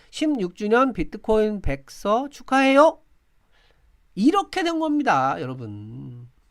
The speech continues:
어, 저는 뭐 정치적으로는 또 트럼프 대통령의 모든 경제 공-, 공약을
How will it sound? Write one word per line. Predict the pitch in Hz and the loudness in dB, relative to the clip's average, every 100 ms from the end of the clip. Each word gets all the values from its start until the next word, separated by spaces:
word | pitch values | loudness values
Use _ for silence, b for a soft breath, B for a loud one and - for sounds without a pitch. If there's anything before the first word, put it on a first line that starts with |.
| _ _ _ - b b b b - | _ _ _ -20 b b b b -10
어, | 131 - | -8 -4
저는 | 175 240 | 0 2
뭐 | 247 | 2
정치적으로는 | - 156 175 - 262 269 247 220 185 165 180 110 127 | 4 2 2 0 4 4 4 2 2 0 -2 -4 -6
또 | 202 190 165 - | -4 -2 -2 -2
트럼프 | 262 285 269 | 0 0 0
대통령의 | 254 190 220 214 208 | -4 -2 -4 -2 -2
모든 | 180 143 165 185 | -2 -2 -2 -4
경제 | 175 131 143 175 196 | -4 -4 -4 -2 -4
공-, | - 143 143 143 | -4 -4 -4 -6
공약을 | - 147 156 131 151 190 110 | -4 -2 0 -2 -2 -2 -4